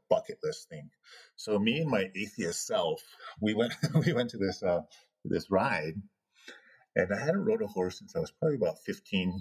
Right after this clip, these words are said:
fifteen years old, maybe sixteen, maybe. And, uh, I just knew that it was gonna be, it was gonna be a challenge,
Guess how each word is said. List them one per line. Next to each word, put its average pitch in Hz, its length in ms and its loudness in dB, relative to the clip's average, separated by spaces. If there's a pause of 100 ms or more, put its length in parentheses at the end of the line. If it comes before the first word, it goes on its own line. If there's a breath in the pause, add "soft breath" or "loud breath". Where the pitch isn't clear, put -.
fifteen 147 300 2
years 143 200 2
old, 147 160 2
maybe 151 300 0 (220)
sixteen, - 460 -2
maybe. 151 260 2 (1160 loud breath)
And, 90 280 4
uh, 82 220 4 (340 loud breath)
I 107 60 4
just 104 260 -4
knew 95 140 0
that 92 140 4
it 85 80 -4
was 82 140 -10
gonna 85 180 -2
be, 78 300 -4 (760 loud breath)
it - 160 -14
was 87 140 0
gonna 95 120 -2
be 80 140 0
a 71 60 -10
challenge, 85 460 0